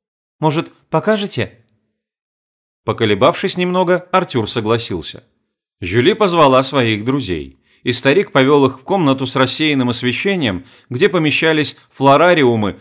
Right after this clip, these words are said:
с растениями и грибами. Там же располагалась какая-то установка, и Жюли тут же узнала в ней розетский камень.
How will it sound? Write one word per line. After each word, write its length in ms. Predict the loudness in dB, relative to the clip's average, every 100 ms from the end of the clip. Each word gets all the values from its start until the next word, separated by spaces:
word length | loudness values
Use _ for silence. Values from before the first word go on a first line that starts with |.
| -6
с 100 | -2
растениями 760 | -2 0 -2 0 0 0 0
и 20 |
грибами. 600 | 0 0 0 0 -2 -10 -20 _ _ _ _ _ _ _ -2
Там 200 | 0 0
же 220 | -2 -4 -4
располагалась 720 | -6 -2 0 2 4 2 0
какая-то 400 | -4 -2 -2 -2
установка, 720 | -2 -2 -2 -2 -6 -12 -20 _ _ _ -8
и 80 |
Жюли 260 | -2 0 0
тут 240 | -2 -2
же 80 | 0
узнала 360 | 0 2 2 2
в 80 | 0
ней 280 | -2 -2 -8
розетский 560 | -4 -2 0 -2 -2 -4
камень. 480 | -2 -2 -2 -8